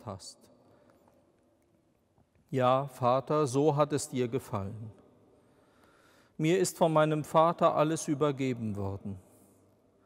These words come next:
Niemand kennt den Sohn, nur der Vater. Und niemand kennt den Vater, nur der Sohn und der, dem es der Sohn offenbaren will.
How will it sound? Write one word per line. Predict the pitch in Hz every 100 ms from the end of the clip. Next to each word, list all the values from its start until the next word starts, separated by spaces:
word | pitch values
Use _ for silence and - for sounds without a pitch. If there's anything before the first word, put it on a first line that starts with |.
| _ _ _
Niemand | 147 175 180 160 139
kennt | 160 151 156
den | 139 123
Sohn, | 113 139 156 160
nur | 139 151
der | 151 147
Vater. | - 123 120 - 110 101 - _
Und | 131 120
niemand | 165 196 170 123 -
kennt | 135 127
den | 143 131
Vater, | - 151 156 156 143
nur | 147 156
der | 143 107
Sohn | 117 139 156 175
und | - 151 151 135
der, | 131 139 139
dem | 135 127
es | 120 -
der | 117
Sohn | 101 120 123 127
offenbaren | - 117 127 110 110 110 104 98
will. | 92 90